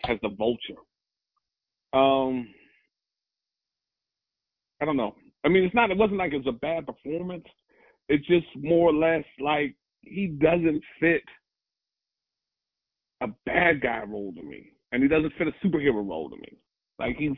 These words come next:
he's like that Family Man guy. <sighs> His best role Beetlejuice,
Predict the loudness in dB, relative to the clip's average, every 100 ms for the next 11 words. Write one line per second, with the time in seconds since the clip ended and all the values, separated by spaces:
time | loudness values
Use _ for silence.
0 | -8 -4 -4 -2 -4 -4 -6 -20 _ _
1 | _ _ _ _ _ _ _ _ _ _
2 | _ -10 0 0 0 0 4 6 4 2
3 | -6 -8 -10 -12 -14 -20 -20 _ _ _
4 | _ _ _ _ _ _ _ _ _ _
5 | _ _ _ _ -6 -6 -4 -4 -4 0
6 | 0 2 -2 -2 -2 -6 _ _ -20 -20
7 | _ _ _ _ _ _ _ _ _ _
8 | _ _ -6 -2 2 2 2 -2